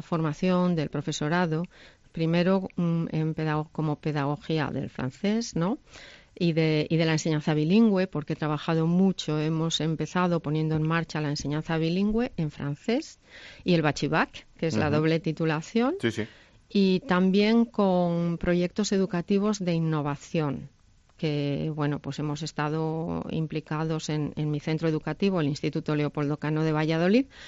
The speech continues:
Speaker 1: en muchísimos, eh, proyectos de, educativos de innovación. Eh, y también la enseñanza a distancia para personas adultas, que es algo tan importante y
Speaker 2: Sin
Speaker 1: tan
Speaker 2: duda.
Speaker 1: interesante.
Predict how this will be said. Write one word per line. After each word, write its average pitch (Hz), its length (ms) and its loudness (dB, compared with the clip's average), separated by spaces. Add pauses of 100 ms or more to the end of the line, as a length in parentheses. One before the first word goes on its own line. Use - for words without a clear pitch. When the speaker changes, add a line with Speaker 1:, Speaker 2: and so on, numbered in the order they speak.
(240)
Speaker 1:
en 175 180 4
muchísimos, 190 1000 2 (340)
eh, 180 220 4
proyectos 175 1120 2 (260)
de, 165 360 -2
educativos 180 760 0
de 165 140 0
innovación. 151 800 0 (520)
Eh, 170 420 2
y 185 120 4
también 185 420 2
la 240 80 4
enseñanza 202 480 0
a 240 40 0
distancia 202 560 0
para 180 180 0
personas 196 440 0
adultas, 185 580 0
que 180 120 -4
es 175 100 -4
algo 202 320 2
tan 190 260 0
importante 156 800 -2
y 147 140 -2
Speaker 2:
Sin - 80 -4
Speaker 1:
tan 160 80 0
Speaker 2:
duda. 175 100 4
Speaker 1:
interesante. 156 800 0